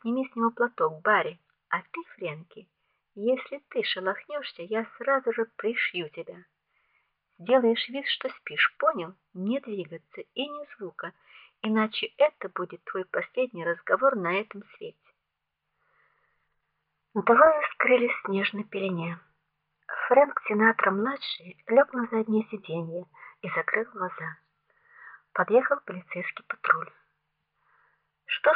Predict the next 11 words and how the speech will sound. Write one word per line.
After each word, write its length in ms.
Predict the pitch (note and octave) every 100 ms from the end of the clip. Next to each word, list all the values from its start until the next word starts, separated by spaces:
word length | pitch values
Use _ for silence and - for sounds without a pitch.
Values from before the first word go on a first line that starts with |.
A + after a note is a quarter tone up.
| -
случилось?», 580 | D4 - D#4+ D#4 F3 - - - _ _ _ _ -
спросил 400 | - E3+ E3+ F3+
полицейский 680 | F3 E3+ E3+ - A3 - G3+
водителя, 640 | F#3+ F#3 D#3+ - F3 F3+ _ _ - - -
стоявшего 540 | - G3+ C#4 C4 F3+
на 120 | F#3 A3+
коленях 520 | A#3 G3 F#3+ F#3 -
у 60 | -
переднего 520 | - F3 A3 A#3+ B3
левого 380 | A#3 F3+ E3+ F3
колеса 560 | - F#3 F#3+ - D#3